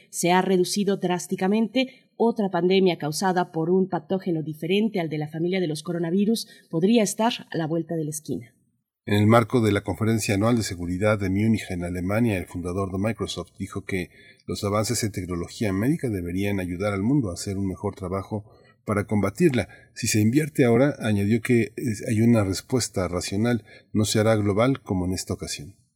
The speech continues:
Speaker 1: En información de la unam, ante el deceso de contagios experimentado en días pasados y a las condiciones epidemiológicas que muestran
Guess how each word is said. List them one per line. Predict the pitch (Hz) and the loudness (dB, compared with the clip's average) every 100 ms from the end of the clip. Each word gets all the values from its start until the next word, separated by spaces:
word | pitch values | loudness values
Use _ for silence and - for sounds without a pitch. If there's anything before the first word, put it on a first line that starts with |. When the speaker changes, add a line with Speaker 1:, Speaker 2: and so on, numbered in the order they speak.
| _ _ | _ _
Speaker 1:
En | 220 | -2
información | 214 226 226 214 277 285 | 0 0 0 0 2 4
de | 262 | 4
la | 226 | 4
unam, | 214 247 262 262 - | 4 6 6 4 2
ante | 190 208 208 | 0 0 0
el | 208 190 | 2 2
deceso | 185 - 254 247 233 | 0 0 0 0 0
de | 180 | 0
contagios | 180 180 214 214 214 - | -2 -2 -2 -4 -6 -6
experimentado | - - 180 180 190 220 196 | -8 -2 0 0 2 2 2
en | |
días | 180 185 | 2 -2
pasados | - 196 233 226 233 233 - _ _ | -4 -2 2 2 2 -2 -10 _ _
y | 151 | -4
a | |
las | 160 - | -4 -2
condiciones | 170 156 - 202 208 196 - | -4 -4 -2 0 0 0 -6
epidemiológicas | 156 170 165 165 165 185 202 208 185 160 151 | -8 -6 -2 -2 0 0 -2 -4 -4 -4 -4
que | 175 | -4
muestran | 175 190 190 190 185 | -2 -2 -2 0 0